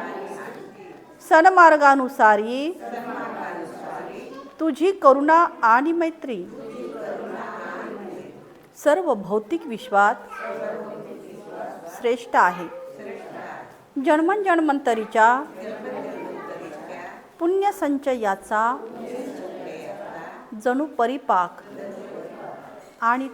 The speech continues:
तुझा ज्ञानप्रकाश सर्वव्यापी पसरतो. जणू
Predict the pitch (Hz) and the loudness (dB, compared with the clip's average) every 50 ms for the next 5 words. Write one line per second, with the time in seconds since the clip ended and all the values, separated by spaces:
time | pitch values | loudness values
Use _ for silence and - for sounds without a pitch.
0 | - 285 262 226 - 277 320 349 349 294 247 220 208 202 196 - 202 190 190 - | -10 -10 -10 -8 -2 0 0 0 0 0 -2 -2 -2 -2 -4 -4 -4 -4 -2 0
1 | 196 202 214 226 226 - - - - - - - - - - - - - - - | 0 2 2 0 -2 -6 -16 -16 -14 -14 -12 -12 -12 -12 -12 -12 -12 -12 -12 -10
2 | - - - - - - 571 1077 - 539 539 - - - - - - - - - | -12 -12 -12 -12 -12 -12 -12 -12 -12 -12 -12 -12 -12 -12 -12 -12 -12 -12 -12 -14
3 | - - - - - - - - - 277 294 349 381 359 285 240 202 196 190 180 | -14 -14 -14 -16 -18 -20 -18 -2 0 2 2 2 0 -2 0 2 2 2 2 0
4 | 226 247 262 294 294 233 220 214 175 - 262 277 294 269 233 196 185 - 202 - | -6 -6 -6 -6 -2 -2 -2 -2 -2 -2 -2 -2 -2 -4 -4 -6 -6 -8 -10 -12
5 | - 214 214 214 214 220 214 - - - - - 208 - 220 - - - - - | -12 -12 -12 -10 -10 -10 -10 -10 -10 -10 -10 -12 -12 -14 -14 -14 -14 -16 -16 -16
6 | - - - - - - - - - - - - - - - - - - 262 240 | -16 -16 -14 -14 -14 -14 -14 -16 -18 -20 -20 -20 -20 -20 -20 -20 -12 -10 -6 2
7 | 320 311 330 349 | 4 4 4 4